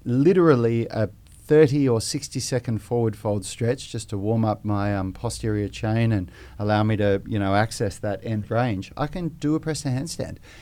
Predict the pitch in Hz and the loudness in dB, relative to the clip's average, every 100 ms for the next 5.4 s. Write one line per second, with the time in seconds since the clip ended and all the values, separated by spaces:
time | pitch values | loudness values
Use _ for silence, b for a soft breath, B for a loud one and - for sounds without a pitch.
0 | B B - - 180 185 - - 170 170 | B B -4 0 2 0 -4 -4 -4 -2
1 | 214 220 330 320 - 285 302 220 131 117 | -2 2 4 2 2 -2 0 0 2 2
2 | - 202 233 - - - - 220 - - | 2 0 -2 -6 -16 -16 -8 -8 -8 -8
3 | 190 165 135 123 135 117 92 92 120 143 | -2 2 4 4 2 2 -2 -2 0 2
4 | 151 180 208 196 170 165 131 135 139 135 | 2 2 0 2 4 4 4 2 2 2
5 | 110 101 95 | 4 4 2